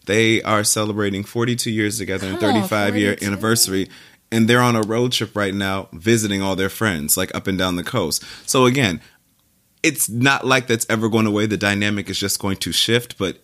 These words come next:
Speaker 1: in that sense, it's like, you know, they still have each other. Like, at the end of the day, you still have your best friend.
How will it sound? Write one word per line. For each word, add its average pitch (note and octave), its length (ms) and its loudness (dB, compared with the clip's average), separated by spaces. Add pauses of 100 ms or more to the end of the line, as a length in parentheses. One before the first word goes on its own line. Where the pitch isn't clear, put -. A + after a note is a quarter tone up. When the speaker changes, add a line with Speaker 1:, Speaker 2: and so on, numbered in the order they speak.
(200)
Speaker 1:
in G#2+ 140 2
that A2+ 180 2
sense, G2 240 0
it's F#2+ 140 -6
like, F#2 260 -6
you D3 80 0
know, G#2+ 160 2
they G#2 160 0
still A2+ 280 -2
have G2 200 -2
each F#2+ 180 -4
other. F2 300 -4 (240)
Like, G#2 160 2
at A2 60 2
the A2+ 120 -2
end A#2 140 4
of A2+ 80 2
the G#2+ 100 0
day, G#2 180 0
you G2+ 220 -2
still A2 340 0
have G#2 300 -2
your F#2 140 0
best E2+ 320 0
friend. C2 280 -8